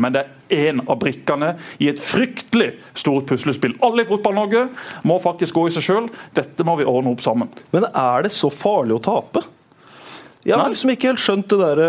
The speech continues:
Speaker 2: det der at man ikke skal kåre tapere og alt mulig sånt. Det er jo ikke, jeg har tapt veldig mye i min fotballkarriere, så jeg vet absolutt hva jeg snakker om, så klart. Men, eh,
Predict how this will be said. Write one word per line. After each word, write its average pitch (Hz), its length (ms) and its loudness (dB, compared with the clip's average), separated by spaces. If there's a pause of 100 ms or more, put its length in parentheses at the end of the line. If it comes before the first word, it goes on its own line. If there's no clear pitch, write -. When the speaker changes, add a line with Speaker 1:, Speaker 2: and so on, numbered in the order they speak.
(140)
Speaker 2:
det 165 240 2
der 151 220 4
at 151 100 -8
man 185 140 2
ikke 185 180 -2
skal 160 160 0
kåre 143 320 2
tapere 147 380 0
og - 0 -
alt 143 100 -2
mulig 139 140 0
sånt. 165 180 0
Det 160 80 6
er 143 80 2
jo 131 80 -2
ikke, 170 140 0 (180)
jeg 104 140 0
har 131 100 0
tapt 135 160 -4
veldig 123 240 0
mye 123 140 2
i - 20 2
min 113 160 0
fotballkarriere, 117 560 0
så 131 80 -2
jeg 123 140 2
vet 110 180 -4
absolutt 127 240 -2
hva 117 80 2
jeg 120 140 0
snakker 113 240 0
om, 113 80 0
så 127 100 0
klart. 180 240 0
Men, 190 160 0
eh, 165 300 0